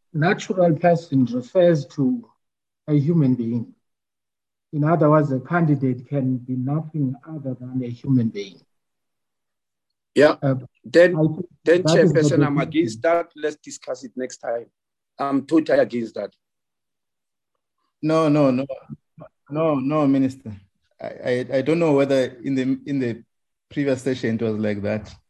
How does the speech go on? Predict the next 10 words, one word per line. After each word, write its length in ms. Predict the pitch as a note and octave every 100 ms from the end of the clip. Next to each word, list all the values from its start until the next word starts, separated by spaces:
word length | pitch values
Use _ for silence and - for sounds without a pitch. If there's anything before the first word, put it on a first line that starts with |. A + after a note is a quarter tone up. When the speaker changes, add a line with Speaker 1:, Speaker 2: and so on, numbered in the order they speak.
| _ _ _ _ _ _ _ _ _ _ _ _ _ _ -
Speaker 3:
how 200 | B2 B2+
the 100 | A#2+
meeting 320 | B2+ B2 A#2+
was 160 | G#2+ -
conducted. 640 | A2 G#2 G#2+ - G2+ - _ _ _ _ _ _ _ _ _
But 220 | B2+ B2+ C3+
you 160 | C3+
raise 200 | C3+ D#3+
your 120 | E3+ C3+
matter. 440 | C3+ C#3+ D3